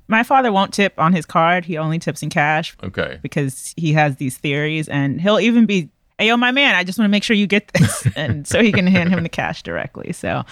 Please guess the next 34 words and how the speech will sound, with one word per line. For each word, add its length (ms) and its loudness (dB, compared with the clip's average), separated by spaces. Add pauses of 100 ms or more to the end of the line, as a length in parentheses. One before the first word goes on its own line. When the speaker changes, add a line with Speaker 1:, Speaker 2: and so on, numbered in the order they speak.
(440)
Speaker 1:
I 140 2
don't 140 0
know. 220 -4
I 80 -10
guess 200 -6
it 80 -4
works 240 -8
for 100 -10
him. 280 -6 (440)
Speaker 2:
I 60 -6
think 200 -6
the 60 -6
last 240 0
time 140 -2
we 60 0
saw 260 -6
each 160 -12
other, 380 -10
the 60 -4
only 200 2
time 320 -8
really, 240 -6
was 260 -10
at 180 -8
the 80 -10
Congressional 440 -4
Black 260 -2
Caucus 680 -4
Week 420 -4 (340)
last 340 -2
year 120 -2
in 80 -2
D 160 -2
C. 440 -4